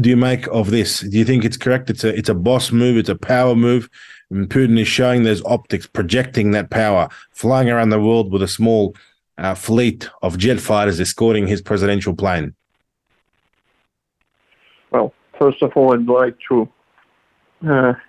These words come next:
Speaker 2: return to the beginning of your speech and thank you for the compliment surrounding my English speaking. I believe it's far from being perfect, but thanks. And now, when we speak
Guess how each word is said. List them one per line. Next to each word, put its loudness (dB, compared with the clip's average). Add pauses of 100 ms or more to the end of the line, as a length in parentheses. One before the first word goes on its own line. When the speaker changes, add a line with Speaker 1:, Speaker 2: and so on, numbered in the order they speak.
(540)
Speaker 2:
return 0
to 2
the 2 (500)
beginning 2
of 4
your 4
speech -2
and -2
thank -2
you -2
for 2
the 2
compliment 0 (540)
surrounding 2
my 4 (640)
English 0
speaking. 0
I 4
believe 4
it's -4 (340)
far 2
from -2
being 2 (320)
perfect, 0
but -4
thanks. -10 (540)
And -6 (200)
now, 0 (460)
when -2
we 2
speak -2